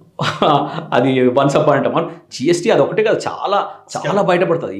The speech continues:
Speaker 1: ఏదైతే ఐదు వందల పైన నెంబర్ వాళ్ళకి కనిపిస్తుందో వాళ్ళు ఇలా టెంప్ట్ అవుతూ ఉంటారు అనమాట, ఒకదాని తర్వాత ఒకటి. ఇది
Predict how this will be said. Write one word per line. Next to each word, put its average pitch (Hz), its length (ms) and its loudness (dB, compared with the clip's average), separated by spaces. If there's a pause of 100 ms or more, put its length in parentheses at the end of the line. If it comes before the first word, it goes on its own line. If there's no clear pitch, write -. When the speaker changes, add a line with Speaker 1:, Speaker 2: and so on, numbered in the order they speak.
Speaker 1:
ఏదైతే 156 340 0
ఐదు 131 180 -2
వందల 147 200 0
పైన 156 320 -4
నెంబర్ 165 340 0
వాళ్ళకి 151 260 0
కనిపిస్తుందో 143 520 -6 (360)
వాళ్ళు 135 200 0
ఇలా 135 220 -4
టెంప్ట్ 147 220 -2
అవుతూ 165 180 -2
ఉంటారు 127 260 -6
అనమాట, 104 240 -14 (560)
ఒకదాని 127 340 -2
తర్వాత 107 240 -6
ఒకటి. - 240 -14 (100)
ఇది 104 120 -14